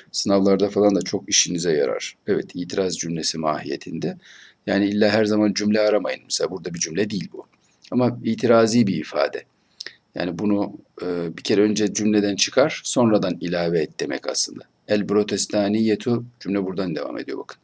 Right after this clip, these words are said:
La tuşekkilu keniseten vahideten. Ne yapmaz? Tek bir kilise teşkil etmez. Şimdi aradaki bölümü ekleyebiliriz oraya. Ee, bi hilafil katolikiyeti, Katolikliğin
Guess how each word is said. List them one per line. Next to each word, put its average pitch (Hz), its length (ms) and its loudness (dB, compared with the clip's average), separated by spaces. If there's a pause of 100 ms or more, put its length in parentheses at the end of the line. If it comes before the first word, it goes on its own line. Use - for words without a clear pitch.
La 92 220 -2
tuşekkilu 92 600 -6
keniseten 85 640 -6
vahideten. - 520 -10 (1200)
Ne 90 80 -4
yapmaz? 92 480 -2 (420)
Tek 120 300 -4
bir 101 300 -4
kilise 101 720 0
teşkil 120 500 -4 (100)
etmez. - 480 -8 (500)
Şimdi 165 260 2
aradaki 104 360 4
bölümü 101 300 4
ekleyebiliriz 92 680 0
oraya. 92 400 0 (960)
Ee, 87 240 -2
bi 95 100 -2
hilafil 117 600 2
katolikiyeti, 87 1160 -2 (600)
Katolikliğin 110 1040 0